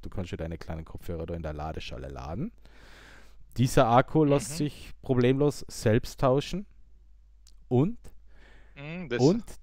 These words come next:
Speaker 1: die Kopfhörer selber, also die Airbuds selber, haben einen Mechanismus, um den verbauten Lithium-Ionen-Akku rauszunehmen und gegen einen aktuellen au-,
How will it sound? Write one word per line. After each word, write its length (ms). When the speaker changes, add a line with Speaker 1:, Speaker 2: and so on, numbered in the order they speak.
Speaker 1:
die 360
Kopfhörer 560
selber, 380
also 200
die 140
Airbuds 500
selber, 360
haben 140
einen 280
Mechanismus, 800
um 400
den 380
verbauten 720
Lithium-Ionen-Akku 1080
rauszunehmen 840
und 240
gegen 220
einen 100
aktuellen 560
au-, 140